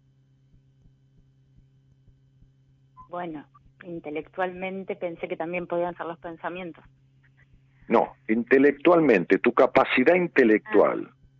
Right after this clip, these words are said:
Speaker 2: Bien, ¿está bien o está mal?
Speaker 1: Está bien, porque
Speaker 2: Bueno,
Speaker 1: tengo
Speaker 2: muy bien,
Speaker 1: bastantes
Speaker 2: muy bien,
Speaker 1: también problemas
Speaker 2: muy
Speaker 1: de
Speaker 2: bien.
Speaker 1: concentración
Speaker 2: Mu-,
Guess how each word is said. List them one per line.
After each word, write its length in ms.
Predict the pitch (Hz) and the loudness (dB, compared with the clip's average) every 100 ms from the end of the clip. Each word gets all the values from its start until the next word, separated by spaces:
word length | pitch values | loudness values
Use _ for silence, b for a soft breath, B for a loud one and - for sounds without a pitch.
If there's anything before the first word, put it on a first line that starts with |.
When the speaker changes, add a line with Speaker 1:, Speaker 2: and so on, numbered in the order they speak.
| _ _ _ _ | _ _ _ _
Speaker 2:
Bien, 220 | - 87 - | -2 -2 -2
¿está 340 | 98 - 143 131 | -2 0 4 4
bien 320 | 147 233 247 | 6 4 2
o 100 | 127 | 2
está 200 | 113 113 | 2 2
mal? 360 | 98 78 69 65 _ _ _ _ _ _ | 2 0 -2 -8 _ _ _ _ _ _
Speaker 1:
Está 260 | - _ 381 | -20 _ -4
bien, 460 | 294 170 165 170 170 _ _ _ | -2 -4 -4 -8 -14 _ _ _
porque 200 | - - | -4 2
Speaker 2:
Bueno, 120 | 359 220 | 4 6
Speaker 1:
tengo 120 | 240 | 6
Speaker 2:
muy 120 | 208 | 6
bien, 60 | 127 | 6
Speaker 1:
bastantes 200 | 233 226 | 4 4
Speaker 2:
muy 100 | 143 | 6
bien, 100 | 220 | 4
Speaker 1:
también 80 | 208 | 4
problemas 340 | 202 202 208 | 0 0 2
Speaker 2:
muy 80 | 202 | 4
Speaker 1:
de 60 | |
Speaker 2:
bien. 120 | 202 220 | 6 4
Speaker 1:
concentración 460 | 240 226 233 240 | 2 0 2 0
Speaker 2:
Mu-, 140 | 240 | 2